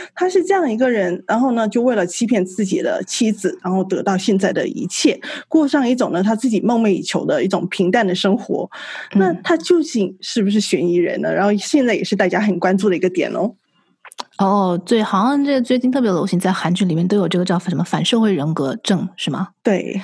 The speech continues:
Speaker 2: 突然间这种个性就引起了大家的一种关注啊。然后李准基在里面演的这个角色，因为这部剧我是自己也有在追着看嘛，然后现在就是大家在猜，因为也是在猜就是凶手是谁呀？啊，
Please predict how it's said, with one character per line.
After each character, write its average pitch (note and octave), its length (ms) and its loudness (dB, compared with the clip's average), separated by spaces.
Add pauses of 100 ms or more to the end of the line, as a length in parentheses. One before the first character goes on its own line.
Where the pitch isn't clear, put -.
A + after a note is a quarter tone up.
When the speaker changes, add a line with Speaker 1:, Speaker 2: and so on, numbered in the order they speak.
(160)
Speaker 2:
突 - 140 -2
然 D#4+ 100 2
间 D4+ 140 0
这 C#4+ 100 0
种 G3 120 2
个 A#3 180 0
性 A3 100 2
就 G#3 120 2
引 F#3 120 2
起 G3+ 120 -2
了 F3 60 -4
大 F#3 140 2
家 F#3 160 2
的 F#3 80 2
一 F#3 80 2
种 F#3+ 160 -4
关 G3 280 2
注 G#3+ 180 0
啊。 - 120 -2
然 E3 140 0
后 A#3 120 2
李 G#3 120 2
准 A3 200 0
基 G#3+ 160 0
在 A3 160 0
里 - 120 -2
面 F3 140 0
演 F#3 100 0
的 B2 80 -2
这 F#3+ 140 0
个 E3+ 80 0
角 C#3+ 140 -2
色， G3+ 100 0
因 G#3+ 60 4
为 A3+ 80 2
这 B3 160 0
部 F#3 160 0
剧 F#3 160 0
我 C#3 360 0
是 - 200 0
自 G3 120 -4
己 - 120 -4
也 C#3 80 0
有 F#3 120 0
在 D#3+ 140 -4
追 D#3+ 180 -2
着 E3+ 120 -2
看 E3+ 240 -2
嘛， - 160 -6 (460)
然 F3 120 2
后 A3+ 80 4
现 B3 160 2
在 A3 100 2
就 G3 60 -4
是 G#3 100 0
大 A3 100 0
家 G#3+ 120 2
在 G#3+ 140 0
猜， A#3 520 -2
因 B3+ 100 2
为 C#4 200 0 (480)
也 F3+ 180 0
是 A#3+ 160 2
在 A#3+ 140 4
猜 G#3+ 140 0
就 A3 80 2
是 G#3+ 100 2
凶 D4+ 240 -2
手 G3 180 2
是 C#4 200 2
谁 G3 320 2
呀？ C4 380 2 (320)
啊， E3 260 -2